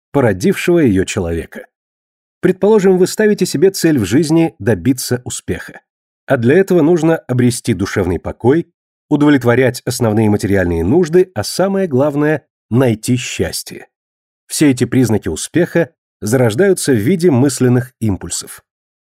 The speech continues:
Вы можете контролировать собственный разум. В ваших силах подпитывать его мысленными импульсами по своему выбору.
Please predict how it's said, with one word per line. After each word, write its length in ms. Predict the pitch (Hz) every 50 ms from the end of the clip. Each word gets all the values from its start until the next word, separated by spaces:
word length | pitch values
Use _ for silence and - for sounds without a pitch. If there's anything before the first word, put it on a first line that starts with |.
| _ _ _ _ _ _
Вы 220 | - 90 131 156 151
можете 500 | 151 156 170 202 185 180 196 - 190 185
контролировать 840 | - 170 151 123 123 104 95 101 123 147 147 143 147 143 - - - _ -
собственный 640 | - - - 123 113 101 - - - 107 104 104 98
разум. 440 | 92 82 69 - - - - - _ _ _ _ _ _ _ _ _ _
В 140 | - 98 101
ваших 320 | 131 170 - - 156 127 -
силах 380 | - - 185 196 185 - -
подпитывать 600 | - 131 123 - _ - 185 180 170 170 147 -
его 360 | 107 104 117 151 165 - - _
мысленными 640 | - 98 120 156 170 - - 135 127 123 117 117 110 - -
импульсами 560 | 156 165 160 - 170 - - - 160 170 160
по 160 | - - 156
своему 400 | - - 113 110 110 110 120 117
выбору. 480 | 98 95 92 80 78 80 - - -